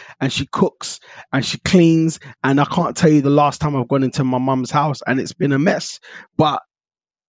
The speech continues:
you know, when you have, when you have, like, three children under, under five, <laughs> and then you're talking about coming home to a, to a,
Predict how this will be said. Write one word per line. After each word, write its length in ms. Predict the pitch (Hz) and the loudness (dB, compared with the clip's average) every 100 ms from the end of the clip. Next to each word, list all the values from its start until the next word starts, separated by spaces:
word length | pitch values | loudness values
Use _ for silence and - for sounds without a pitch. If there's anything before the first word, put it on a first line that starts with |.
| _ - | _ -6
you 180 | 165 180 | 2 4
know, 440 | 156 143 120 - - | 4 2 0 -14 -12
when 260 | 151 175 220 | 0 2 4
you 120 | 226 | 4
have, 420 | 185 202 151 - _ _ _ _ _ _ - | 4 0 -2 -4 _ _ _ _ _ _ -2
when 260 | 127 165 | 2 2
you 120 | 180 | 2
have, 500 | 156 156 151 131 - - | 2 2 -2 -4 -12 -4
like, 400 | 120 113 - - _ _ _ _ - | -2 -2 -4 -20 _ _ _ _ -20
three 540 | - 143 139 170 160 | -10 0 4 4 0
children 640 | - 151 156 131 120 110 - - | -4 -2 -2 0 -2 -2 -4 -2
under, 380 | 123 120 120 - _ - | -2 2 0 -2 _ -4
under 240 | 123 120 | -2 -4
five, 600 | - 135 110 58 - - 698 831 831 906 605 - _ _ _ | -2 0 0 -2 -6 -10 -16 -10 -10 -10 -18 -20 _ _ _
<laughs> 100 | - 320 - _ 165 - 160 - - - - | -4 -4 -6 _ -2 2 -2 -2 -10 -10 -2
and 180 | 143 143 | 0 4
then 100 | 151 | 4
you're 120 | 156 | 4
talking 340 | 151 165 151 143 | 4 2 4 2
about 280 | 131 131 - | 2 0 2
coming 260 | 147 135 | 2 4
home 260 | 135 135 123 | 4 4 0
to 220 | 135 123 | 0 2
a, 180 | 120 - | 2 0
to 300 | - 123 120 | -2 0 2
a, 220 | 113 107 | 2 0